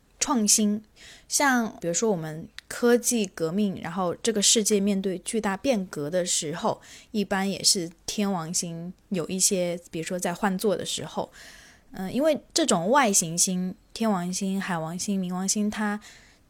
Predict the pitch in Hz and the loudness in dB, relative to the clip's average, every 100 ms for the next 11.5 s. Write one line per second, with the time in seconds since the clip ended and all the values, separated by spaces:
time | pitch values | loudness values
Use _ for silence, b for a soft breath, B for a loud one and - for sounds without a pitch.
0 | _ _ _ - - 233 - - 170 202 | _ _ _ -10 6 6 6 2 2 0
1 | 202 202 254 254 - 240 - 277 165 151 | 2 6 6 6 4 2 0 0 0 -2
2 | - - 156 180 220 240 202 - B B | -2 -4 -8 -4 0 2 2 -2 B B
3 | B B - - 320 339 269 226 180 233 | B B -6 0 2 2 2 0 2 2
4 | 247 - 370 254 208 240 185 165 143 - | 4 4 6 4 6 2 2 0 -4 -2
5 | 254 214 180 - - - 180 - - - | 4 4 2 -4 0 0 0 -6 -8 -14
6 | B B _ _ _ - 208 151 226 202 | B B _ _ _ -4 -2 0 2 2
7 | - - 180 - 214 214 165 156 - 190 | 0 -4 -4 2 2 2 -6 -8 -4 -4
8 | 277 - _ _ _ _ 285 294 311 - | -4 -10 _ _ _ _ 2 4 4 4
9 | 302 254 - 339 196 185 - 170 190 208 | 4 0 0 4 4 4 -4 -4 -2 -2
10 | 175 180 180 175 - 220 185 214 208 - | -2 -6 -4 -6 2 2 2 -2 0 -2
11 | 156 - - 185 | -6 -10 -8 -8